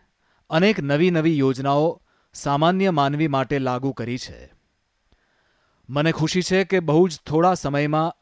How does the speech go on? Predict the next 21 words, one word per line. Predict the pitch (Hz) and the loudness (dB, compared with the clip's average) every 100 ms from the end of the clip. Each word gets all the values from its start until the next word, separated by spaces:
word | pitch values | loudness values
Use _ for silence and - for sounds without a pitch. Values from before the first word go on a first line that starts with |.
| - | -10
વ્યાપક | 117 143 151 214 - | -2 0 0 -2 -2
પ્રમાણમાં | 147 143 151 143 113 71 69 _ _ _ _ | -4 0 0 0 -6 -12 -20 _ _ _ _
સૌએ | - 151 165 180 202 214 | -4 2 4 6 4 2
આ | 160 156 | 0 0
યોજનાઓનો | 139 143 143 151 139 147 | 2 0 0 0 0 -2
સ્વીકાર | 151 127 127 139 143 | -4 -8 -4 -2 -2
કર્યો | 120 117 113 | -6 -8 -8
છે. | - 69 65 _ _ _ _ _ _ _ _ _ _ _ _ - | -10 -18 -20 _ _ _ _ _ _ _ _ _ _ _ _ -8
મેં | 143 156 160 | -2 2 2
એક | 160 | 0
નાનકડી | 139 139 160 160 147 | 0 0 0 -2 -2
વિનંતી | 135 151 165 | -2 -2 -2
કરી | 156 151 147 | 0 0 0
હતી | 165 180 - _ _ _ _ _ _ | -2 -6 -10 _ _ _ _ _ _
કે | 175 | 2
રક્ષાબંધનના | 170 - 220 214 185 165 180 180 190 | 2 4 4 4 4 2 2 2 2
પર્વ | 202 147 143 | 2 0 0
પર | 147 165 175 | 0 2 0
આપણે | 202 151 151 170 196 | -2 -6 -4 -2 -4
આપણી | - 147 151 147 | -4 -6 -4 -6
બહેનોને | 127 117 131 143 | -6 -6 -4 -2